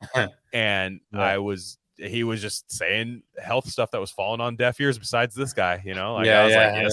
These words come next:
Speaker 1: yeah.
Speaker 2: sir. Yes, sir.
Speaker 1: Uh-huh.
Speaker 2: Sunscreen. Fuck sunscreen," you know? Like,
Speaker 1: Yeah.
Speaker 2: like, everybody else, "Ah, come on, Ben. What the fuck?" But he's such a nice guy, you know, and, and such a,
Speaker 1: Yeah.
Speaker 2: like, fun-, really funny, too. Like, just, just a hilarious
Speaker 1: Yeah.
Speaker 2: person. Um,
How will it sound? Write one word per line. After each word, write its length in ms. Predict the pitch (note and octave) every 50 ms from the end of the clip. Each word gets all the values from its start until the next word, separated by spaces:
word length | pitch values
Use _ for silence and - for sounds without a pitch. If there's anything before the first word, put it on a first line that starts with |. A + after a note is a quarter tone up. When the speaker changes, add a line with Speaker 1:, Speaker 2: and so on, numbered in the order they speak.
| G#2 G#2 -
Speaker 1:
yeah. 60 | G3
Speaker 2:
sir. 280 | G3 F#3+ F#3 E3+ E3
Yes, 280 | D#3 B2 A2+ C3+ C#3 -
sir. 360 | - A3 A#3 A#3 A3+ A3 G#3
Speaker 1:
Uh-huh. 220 | G3 - - - G#3
Speaker 2:
Sunscreen. 460 | G#3+ - - - F#3 - F#3+ F#3 E3+
Fuck 200 | - D#3 F3+ - - _
sunscreen," 500 | A3+ A#3 A3 - - G3 G3 G3 G3 G3
you 120 | F3+ E3 C#3+
know? 220 | C#3+ C#3 C#3 C#3+
Like, 220 | C3 A2+ G#2+ G#2+ _
Speaker 1:
Yeah. 280 | G2+ G2+ G2 F#2+ F#2+ F#2 -
Speaker 2:
like, 140 | A2 A2
everybody 300 | G2+ A2 B2 A#2+ A#2+ A#2+
else, 140 | A#2+ A#2+ A2
"Ah, 220 | G2+ G2+ G#2 G#2 -
come 140 | - G#2
on, 160 | F2 D#2+ D#2+ D#2+
Ben. 240 | - D#2+ E2 F2 F2
What 160 | F2 F#2+ G2+
the 80 | - F#2
fuck?" 260 | - - F2+ E2 D#2+ _
But 120 | _ A#2+ B2
he's 160 | A#2+ G2 - _ _ _
such 260 | - - G3 D#3 -
a 40 | F#2+
nice 280 | F2 G2 G#2+ G2+ F2+ -
guy, 340 | - G2 G#2 G#2 F#2 E2+ E2+
you 180 | E2+ F2 F2
know, 200 | F2+ F2+ F2+ F2+
and, 180 | F#2 F#2 F2 D2
and 220 | F2+ F#2 F2+ E2+
such 240 | - - G#2 - -
a, 180 | G2 F2+ F2 E2 _ _ _
Speaker 1:
Yeah. 180 | G#2 G2 F#2+
Speaker 2:
like, 140 | F2+ F2 -
fun-, 280 | - - A2 A2+ - G2+
really 280 | A2 D#3+ E3 C#3+ G#2+ F#2+
funny, 380 | - - A2 A2 F#2+ F2 E2+
too. 240 | - - G#2+ F#2+ F2
Like, 140 | E2+ E2 E2
just, 240 | - G#2 - - -
just 220 | F#2 F2 G#2+ - E2+
a 60 | -
hilarious 640 | - - F2 F2 F2 F#2+ G#2 G#2 F#2 E2 D#2+ D#2+ -
Speaker 1:
Yeah. 40 | _
Speaker 2:
person. 480 | - F#2 F2+ F#2+ G2+ F2+ E2 E2+ E2 D2
Um, 380 | - F#2 F#2 F2+ F2 E2+ F2